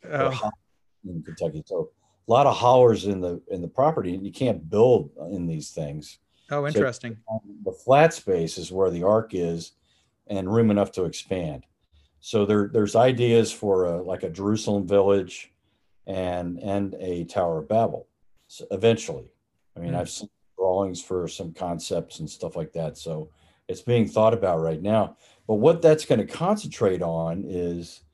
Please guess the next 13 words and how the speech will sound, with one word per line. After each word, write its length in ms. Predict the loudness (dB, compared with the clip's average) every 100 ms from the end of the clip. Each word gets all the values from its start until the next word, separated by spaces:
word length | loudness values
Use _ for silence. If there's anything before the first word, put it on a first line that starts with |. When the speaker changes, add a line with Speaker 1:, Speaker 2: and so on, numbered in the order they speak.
| _ _ _ -6
Speaker 1:
okay, 560 | 2 4 4 2 -6 _ _ _ _ _ _
from 680 | -4 2 4 4 2 -2 -6
really 380 | 2 6 8 6
basically 720 | 4 6 6 4 -2 2 2 2
from 320 | 0 0 0
the 120 | -2
six 540 | -4 -10 0 0 0
people 320 | -4 -4 -2 0
that 160 | 0 0
were 160 | -2
on 140 | -2 -4
the 120 | -6
ark, 320 | -6 -8 -12